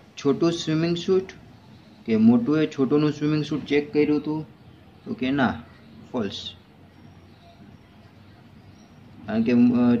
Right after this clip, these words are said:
છોટુએ મોટુંનું check કર્યું હતું. મોટું was swimming in a pond,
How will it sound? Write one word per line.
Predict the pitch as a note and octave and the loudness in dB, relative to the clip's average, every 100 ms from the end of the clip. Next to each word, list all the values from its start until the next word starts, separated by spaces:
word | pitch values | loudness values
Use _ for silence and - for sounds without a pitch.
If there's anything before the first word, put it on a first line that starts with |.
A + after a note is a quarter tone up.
| - | 2
છોટુએ | D3 E3+ D3+ | 0 4 6
મોટુંનું | A#2+ A#2 A2+ G#2 G2 | 6 6 4 -2 -2
check | G2 - | -6 -8
કર્યું | - G#2 | -12 -12
હતું. | - - - - - - - - - - - - - - | -12 -18 -20 -20 -20 -20 -18 -20 -20 -20 -20 -20 -16 0
મોટું | A#2 C#3+ - E3+ D3+ C3 A#2+ | 4 4 6 6 8 8 8
was | A2+ - - - - - - - | 6 0 -10 -16 -16 -16 -12 -4
swimming | D3 D#3 D#3+ D#3 A2 | 0 0 0 -2 2
in | B2 | 4
a | B2 | 6
pond, | A2+ - D3+ A2+ | 4 4 4 4